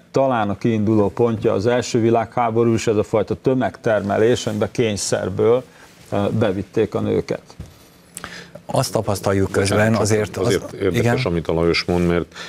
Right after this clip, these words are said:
Speaker 3: végső soron ez egy új dolog. Azért nem tudjuk, a csónak azért billeg, mert, ö, az, az sem ősi kód egyáltalán, hogy a férfi tartotta el a családot, ilyen nem volt. Ugye, tehát az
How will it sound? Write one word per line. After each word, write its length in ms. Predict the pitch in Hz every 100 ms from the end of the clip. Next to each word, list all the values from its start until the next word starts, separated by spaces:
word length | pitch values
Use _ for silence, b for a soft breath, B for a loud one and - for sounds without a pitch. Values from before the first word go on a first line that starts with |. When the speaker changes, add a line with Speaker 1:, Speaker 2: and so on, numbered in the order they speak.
| B B
Speaker 3:
végső 360 | 90 104 - 80
soron 300 | - 85 87
ez 80 | 82
egy 120 | 85
új 180 | 95 80
dolog. 260 | 82 78
Azért 280 | 92 104 78
nem 160 | 82 80
tudjuk, 300 | 80 78 76
a 40 |
csónak 340 | - 98 76
azért 260 | 82 85 76
billeg, 580 | 71 73 71 76 82 85 B B B -
mert, 440 | 85 80 76 -
ö, 120 | 85 80 71 - _ _ - -
az, 220 | 107 104 110
az 200 | 120 107
sem 240 | - 92
ősi 360 | 95 98 - 78
kód 360 | - 78 82 85
egyáltalán, 640 | 87 85 80 - 82 82
hogy 140 | 85
a 60 | 82
férfi 460 | - 92 92 - 78
tartotta 500 | 82 80 - - 80
el 80 |
a 60 | 78
családot, 440 | - 85 76 78
ilyen 180 | 82 80
nem 200 | 85 92
volt. 340 | 73 78 87 - B B
Ugye, 200 | - 87
tehát 220 | 82 80
az 180 | 87 85